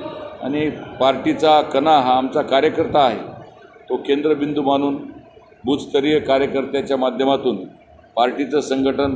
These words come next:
भविष्य काळामध्ये कशा पद्धतीने मजबूत करावं यासाठी आम्ही सगळेजण या ठिकाणी प्रत्येक विधानसभेची कोर टीम बोलवली होती, लोकसभेची कोर टीम बोलवली होती आणि जे काही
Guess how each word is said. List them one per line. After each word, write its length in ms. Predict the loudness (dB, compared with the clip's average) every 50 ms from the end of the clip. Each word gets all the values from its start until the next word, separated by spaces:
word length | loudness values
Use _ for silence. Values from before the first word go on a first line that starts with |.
| -6 -8
भविष्य 420 | -2 -2 0 0 0 -2 -2 -4
काळामध्ये 480 | -2 0 2 2 2 2 0 0 -2 -2
कशा 260 | -2 -4 -2 -2 -2
पद्धतीने 480 | -2 -2 -2 -2 -2 -2 0 0 -2 0
मजबूत 380 | 0 -2 -2 0 0 0 0 0 0
करावं 380 | 0 2 2 2 2 0 -2 -6 -10 -18 -20 -20 _ -20 -20 _ _ -4
यासाठी 440 | 0 2 2 2 2 0 -2 0 0 0
आम्ही 300 | 2 2 2 0 0 -2 -6 -10 -16 -20 -20 -20 -20 -12
सगळेजण 460 | -6 -2 0 2 2 2 2 2 2
या 180 | 2 4 4 4
ठिकाणी 340 | 2 0 -2 -2 0 0 -2
प्रत्येक 400 | -2 -2 -4 -4 0 -2 -2 0
विधानसभेची 720 | 0 0 0 0 0 0 0 -2 -2 -2 -2 -4 -4 -6
कोर 280 | -6 0 2 2 2 2
टीम 220 | 2 0 0 2 2
बोलवली 320 | 2 2 4 4 4 4
होती, 240 | 2 2 2 0 -4 -6 -6 -12 -14 -14 -16 -16 -20 -20 _ _ _ _ -4
लोकसभेची 600 | 2 2 2 2 2 -2 -2 0 0 0 0 -2 -4
कोर 240 | 0 4 2 2 2
टीम 220 | 2 -2 -4 0
बोलवली 320 | 2 2 2 2 2 2 2
होती 300 | 2 0 -2 -2 -6 -6 -8 -12 -20 -20 -20 -20 _ _ _ _ _ -4
आणि 240 | -4 -2 0 0 0 0 0 -2 -4 -8 -12 -16 -20 _ _ _ _ _ _ _ _ -4
जे 100 | -4 -2
काही 380 | 0 2 2 4 4 2 0